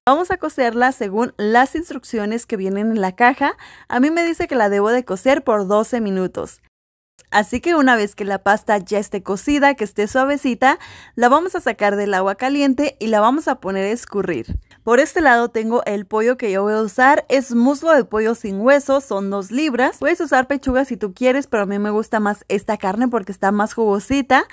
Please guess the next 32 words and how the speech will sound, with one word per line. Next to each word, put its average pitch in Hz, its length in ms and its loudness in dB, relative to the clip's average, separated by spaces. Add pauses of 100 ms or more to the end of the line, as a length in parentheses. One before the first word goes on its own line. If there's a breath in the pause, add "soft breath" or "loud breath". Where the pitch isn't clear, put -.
(340 loud breath)
Vamos 277 400 2
a 294 60 2
sazonar 214 580 -2
con 196 240 -6
sal, 226 400 2
pimienta 190 500 -6
negra 185 300 -4
molida, 247 580 4 (360 loud breath)
ajo 359 280 2
en 320 120 -2
polvo, 302 480 2
cebolla 220 420 0
en 220 100 -2
polvo 226 480 2
y 196 140 -6
paprika. 190 640 -2 (340 loud breath)
Vamos 254 300 2
a 330 80 2
sazonarlo 220 640 0
muy 240 360 2
bien 247 220 2
por 233 180 0
los 196 180 -4
dos 202 220 -2
lados. 240 580 4 (540 soft breath)
Ya 240 280 2
cuando 349 180 2
el 262 80 0
pollo 240 260 4
quedó 214 260 0
bien 220 300 -4
sazonado, 269 640 0